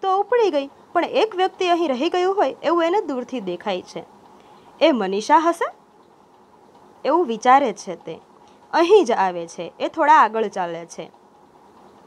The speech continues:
"આવ મનીષા, આ છોકરાઓએ ભૂમિકા તૈયાર કરી ન હોત તો હું તને ઓળખી શક્યો ન હોત." નરેન મનીષાને કહે છે કે જો સલોની અને કનોજે જે અત્યાર સુધી મનીષાની બહાદુરી વિશે વાત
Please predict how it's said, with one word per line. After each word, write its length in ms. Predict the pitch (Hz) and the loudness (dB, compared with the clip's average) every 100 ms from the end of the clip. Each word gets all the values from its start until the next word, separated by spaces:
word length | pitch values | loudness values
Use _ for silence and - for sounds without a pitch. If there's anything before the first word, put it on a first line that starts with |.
| - - | -20 0
"આવ 260 | 226 262 330 | 6 6 4
મનીષા, 580 | 190 185 196 233 403 - _ _ _ _ _ _ _ - | -2 -8 -8 -2 -4 -4 _ _ _ _ _ _ _ 4
આ 140 | 370 | 4
છોકરાઓએ 720 | 403 269 254 359 381 392 403 | 4 -2 -4 0 2 2 -2
ભૂમિકા 540 | 320 262 262 330 381 381 | -4 -6 -8 -6 -2 -2
તૈયાર 420 | 330 285 330 370 | -2 -2 0 0
કરી 280 | 302 320 339 | -2 -2 -2
ન 120 | 285 | 0
હોત 340 | 370 440 302 - - - _ _ | 0 0 -4 -4 -20 -20 _ _
તો 160 | 311 311 | 2 2
હું 300 | 262 262 370 | 2 -4 -4
તને 220 | 285 302 | -2 -2
ઓળખી 360 | 320 220 220 359 | 0 -2 -4 -8
શક્યો 360 | - 381 427 | -8 -8 -4
ન 80 | 415 | -2
હોત." 260 | 427 294 185 - - - - - - - - - - - | 0 -2 -6 -14 -20 -20 -20 -20 -20 -20 -20 -20 -20 -4
નરેન 320 | 220 240 285 | 2 4 2
મનીષાને 500 | 220 226 262 294 277 | 0 -6 -4 -2 -4
કહે 240 | 240 294 349 | -2 -2 -2
છે 180 | 302 - - - - | -4 -8 -12 -20 -2
કે 140 | 349 | 0
જો 340 | 339 330 427 440 - | 4 6 6 4 -2
સલોની 460 | 277 294 349 415 | 0 2 2 2
અને 220 | 392 359 381 | 0 0 -2
કનોજે 520 | 302 302 370 339 370 | -2 0 0 0 0
જે 140 | 339 | 0
અત્યાર 380 | 285 220 320 359 | -2 -2 2 2
સુધી 480 | 349 302 226 311 226 - - - | 2 -8 -4 -4 -6 -12 -20 -10
મનીષાની 600 | 220 247 359 403 359 330 | -4 -2 0 2 2 0
બહાદુરી 680 | 220 226 294 294 311 302 302 | 4 2 4 -4 -4 -4 -6
વિશે 360 | 233 - 294 | -10 -8 -6
વાત 320 | 262 240 277 | 0 0 0